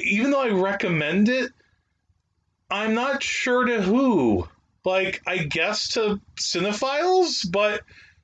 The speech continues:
that's not that many people in society. I wonder what Netflix is thinking, like,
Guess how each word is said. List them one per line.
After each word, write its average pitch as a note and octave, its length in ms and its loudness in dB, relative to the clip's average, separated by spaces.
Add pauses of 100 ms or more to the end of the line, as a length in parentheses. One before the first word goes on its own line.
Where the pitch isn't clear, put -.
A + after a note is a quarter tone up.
that's A#3 280 -2
not D4+ 240 -2
that G3 240 0
many G3 280 0
people A3 440 2
in E3 80 -2
society. F#3 600 -2
I B2 60 -2
wonder A3+ 340 2
what G3 180 2
Netflix F#3+ 520 -2
is E3 180 -4
thinking, F3 460 -2
like, B2+ 420 -2